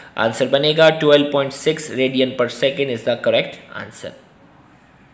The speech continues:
Next हमारे पास है one complete revolution of an object covers dash angle in degree। भाई one complete revolution है of an object cover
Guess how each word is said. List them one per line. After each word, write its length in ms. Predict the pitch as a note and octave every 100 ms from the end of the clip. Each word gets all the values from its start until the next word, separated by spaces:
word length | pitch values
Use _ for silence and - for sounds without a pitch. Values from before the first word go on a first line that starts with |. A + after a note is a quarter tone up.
| _ _ _ - - _ _ _ _ _ _ - - - - -
Next 340 | B2+ G3 -
हमारे 180 | G#3+ G#3+
पास 320 | G3+ G3 F#3+ F#3+
है 160 | G3 F#3+ - - - B2+
one 200 | E3 A3+ A#3 -
complete 640 | F#3 F3 F3+ F3+ F3+ D#3
revolution 640 | E3 E3 E3 D#3+ - D#3+ D3+
of 180 | C#3+ D3
an 140 | D3+ C#3+
object 420 | D3 D#3 D3 - D#3+
covers 540 | D#3+ C#3+ C3 C3+ C3+ - - - C3+ D3
dash 380 | F#3+ G#3+ G3 - C#3+
angle 440 | D#3 D3 C#3+ C3+ C3+ -
in 180 | C#3+ C3
degree। 260 | A#2+ - - - - - _
भाई 120 | -
one 240 | D#3 D#3 F3 F3 C#3 B2+ -
complete 480 | D3 C#3+ D#3+ E3+
revolution 520 | D3 C#3 C3 C3 - D#3+ E3
है 160 | F3 G#3 - - - -
of 120 | C#3+
an 100 | D3+
object 400 | D3+ D3+ E3 E3
cover 200 | D3+ D3